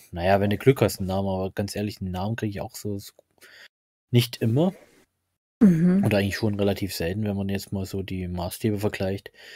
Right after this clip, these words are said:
Speaker 1: Ähm, meistens hast du irgendwo vielleicht mal ein Ja dabei und Nein oder was auch immer. Da weißt du natürlich nicht, von wann der jetzt genau ist.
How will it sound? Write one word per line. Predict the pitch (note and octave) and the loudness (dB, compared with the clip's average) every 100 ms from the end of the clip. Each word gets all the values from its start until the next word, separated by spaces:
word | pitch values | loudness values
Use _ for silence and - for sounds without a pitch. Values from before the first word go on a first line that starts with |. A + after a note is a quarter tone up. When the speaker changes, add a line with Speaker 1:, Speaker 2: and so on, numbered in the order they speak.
| - - - _ | -20 -20 -20 _
Speaker 1:
Ähm, | G2 G2+ G2+ G2+ F#2+ F#2 | 0 4 4 4 0 0
meistens | F#2 G#2 - G2+ | 6 8 6 2
hast | G#2 - | 2 4
du | |
irgendwo | G#2+ A2 G#2+ | 2 2 2
vielleicht | G2+ G2+ - | 2 2 2
mal | F#2+ | -4
ein | F2+ | 4
Ja | G#2+ A#2 | 6 8
dabei | F#2+ G#2 G#2 G2 | 6 4 4 2
und | F2 | 0
Nein | F2+ G#2 A2 G2+ | 0 2 2 -2
oder | F2 F2 | -4 -4
was | F2+ - | -6 -6
auch | G2+ | -4
immer. | G#2 G#2 G2+ _ - - - _ _ _ _ _ _ | -2 -2 -6 _ -20 -20 -20 _ _ _ _ _ _
Da | A2 G2 | 2 4
weißt | F#2+ - | 4 2
du | F#2 | -2
natürlich | F2+ G2 F2+ | -2 -4 -4
nicht, | F#2 - - _ _ _ _ - | -6 -8 -12 _ _ _ _ 2
von | B2+ A2+ | 4 6
wann | A2+ - | 2 0
der | G#2+ A2+ | 4 6
jetzt | G#2 - | 6 4
genau | F#2+ F#2+ | 0 2
ist. | G2 F#3+ - | 2 0 -2